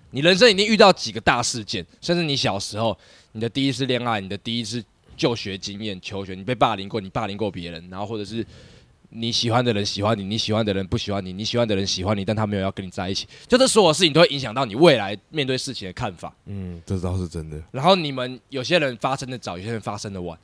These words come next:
Speaker 1: 我只能说那些事情我很早都发生过了。
Speaker 2: 我最不，觉得不能这样讲。
Speaker 1: 嗯？
Speaker 2: 但，但我有，我有想过一件事情，就是如果我那时候跟鸡翅女友结婚的话，
Speaker 1: 嗯。
Speaker 2: 我现在到底在干嘛？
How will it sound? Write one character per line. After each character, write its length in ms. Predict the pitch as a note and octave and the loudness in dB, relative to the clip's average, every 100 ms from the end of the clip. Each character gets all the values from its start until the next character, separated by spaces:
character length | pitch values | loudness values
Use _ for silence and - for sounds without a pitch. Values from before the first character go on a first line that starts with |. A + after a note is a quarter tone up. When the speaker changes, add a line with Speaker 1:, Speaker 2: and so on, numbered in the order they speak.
| _ - | _ -6
Speaker 1:
我 140 | D3+ | -4
只 80 | D3 | -2
能 100 | B2 | -2
说 300 | A#2+ B2+ B2 _ _ | 0 2 0 _ _
那 100 | C#3+ | -6
些 100 | C#3+ | -6
事 200 | C#3 C#3+ | -4 -6
情 240 | G#2 G#2+ G2 | -8 -12 -12
我 120 | A2 | -8
很 160 | G2 A2 | -8 -6
早 160 | A2 F#2+ | -6 -6
都 80 | |
发 200 | G#2 G2 | -6 -8
生 160 | F#2+ G2 | -8 -8
过 180 | G#2+ G2 | -6 -8
了。 100 | C#3+ - - - | -10 -18 -14 -2
Speaker 2:
我 100 | C3 | 2
最 180 | B3 | 8
不， 120 | G3+ F3 | 8 8
觉 160 | C#3+ | 8
得 60 | B2+ | 6
不 100 | C#3+ | 6
能 100 | A#2+ | 2
这 80 | C3 | 0
样 160 | A#2 | -2
讲。 140 | G2+ E2 - G#2 | -6 -10 -18 -10
Speaker 1:
嗯？ 260 | G#2+ E3 D#4+ - | -2 0 -2 4
Speaker 2:
但， 160 | C4+ C4 | 8 10
但 180 | C4+ G#3+ | 10 10
我 120 | F#3+ | 10
有， 100 | F#3+ | 10
我 120 | F#3 | 8
有 120 | G3 | 8
想 240 | F#3+ B2 C#3 | 6 0 2
过 160 | E3+ | 4
一 40 | C#3+ | 4
件 140 | D3+ | 4
事 140 | - | 2
情， 220 | C#3+ G2 G2 | -2 -4 2
就 100 | D#3+ | 6
是 80 | |
如 120 | D3+ C#3 | 8 8
果 80 | |
我 40 | A#2+ | 6
那 100 | C#3 | 6
时 80 | C3+ | 2
候 60 | |
跟 180 | B2+ B2 | 2 0
鸡 120 | B2 | 0
翅 120 | A#2 B2 | 2 4
女 80 | |
友 120 | G#2+ F2+ | 4 2
结 220 | - F2 | 0 -4
婚 80 | F2 | -2
的 60 | |
话， 180 | G2 E2+ _ A2 | -4 -6 _ -12
Speaker 1:
嗯。 240 | G#2+ F2 _ _ | -10 -12 _ _
Speaker 2:
我 120 | G2+ | -2
现 100 | C#3 | 0
在 60 | A#2+ | 4
到 100 | A2+ | 4
底 60 | |
在 80 | F#2+ | 2
干 120 | G2+ | -2
嘛？ 140 | F2+ | -4